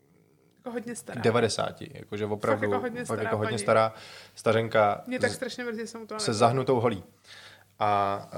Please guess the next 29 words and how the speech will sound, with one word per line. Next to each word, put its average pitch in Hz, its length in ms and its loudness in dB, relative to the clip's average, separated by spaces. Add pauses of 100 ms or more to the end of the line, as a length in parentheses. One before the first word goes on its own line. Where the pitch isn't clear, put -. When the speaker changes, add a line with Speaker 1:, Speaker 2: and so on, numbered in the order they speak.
(340)
Speaker 2:
eh, 107 40 -10
ta 131 120 0
stařenka 117 560 0
po 123 220 -6
mně 120 160 -4
třeba 120 380 0
jako 110 280 -2 (320)
dobrou 135 280 2
čtvrt 131 260 0
hodinku 117 340 -2
tak 120 120 0
jako 123 180 0
pokukovala, 117 680 6
<laughs> 135 60 2
furt 120 180 -4
jsem 127 140 -4
jako 123 180 -2
pochodovala, 120 720 2
tak 123 160 -4
se - 100 -4
jako 131 180 0
hy-, 120 280 -6
tak - 140 -6
jako 131 260 -4 (280)
se - 120 -2
na 123 60 2
mě 127 100 -2
jako 127 160 -2
usmívala. 113 680 -4